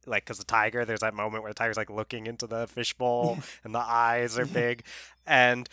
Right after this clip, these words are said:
Speaker 1: thinking about all that and, uh, uh, because of that, thinking about, uh, the mother and the moment of having, uh, on that day, thinking about the mother made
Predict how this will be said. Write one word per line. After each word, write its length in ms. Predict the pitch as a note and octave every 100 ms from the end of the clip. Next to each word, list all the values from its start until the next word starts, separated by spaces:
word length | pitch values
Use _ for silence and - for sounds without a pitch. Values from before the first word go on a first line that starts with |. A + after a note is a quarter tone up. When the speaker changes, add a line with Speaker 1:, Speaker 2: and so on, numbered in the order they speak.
| - -
Speaker 1:
thinking 420 | - - F3+ F#3
about 300 | E3+ D#3+ E3 C#3
all 240 | C#3 E3
that 560 | C#3 B2+ B2+ B2+ C#3+ - _
and, 480 | C3 B2 A#2+ A#2+ A2+
uh, 380 | A2+ A2 A2 G#2+ - - - - -
uh, 280 | C3 G#2+ G#2+ _ _ _ _ _ C#3
because 300 | C#3+ C3+ G#3
of 80 | C3+
that, 260 | A2+ B2
thinking 360 | - C3+ C#3+ B2+
about, 640 | A#2 A2+ A#2+ A2 G#2+ A2+ - - _ -
uh, 260 | A2 G#2+ - _ _ _
the 100 | C3
mother 420 | B2+ G#3 B2 - - -
and 500 | - B2+ B2+ B2+ A#2+ - - - _
the 720 | C3 C3+ C3 B2+ A#2+ A#2 A#2 _ _ _ C#3+ B2+ _ _
moment 640 | D3+ C3 C3+ E3 F#3 F3+ E3
of 120 | -
having, 760 | - C3 C3+ C3+ C3 B2 A#2 A2+ _ _ _ _
uh, 220 | A#2+ A#2 - _ _ -
on 460 | B2 C3+ C#3 A#2+ -
that 380 | B2+ A2+ - A2
day, 340 | B2 B2+ G#2+
thinking 400 | G#2 C3 A#2 A#2
about 280 | G2+ G#2 G2+
the 60 | G#2+
mother 420 | G#2 G2 G2+ G2
made 540 | G2+ G#2 A#2 A#2 G#2+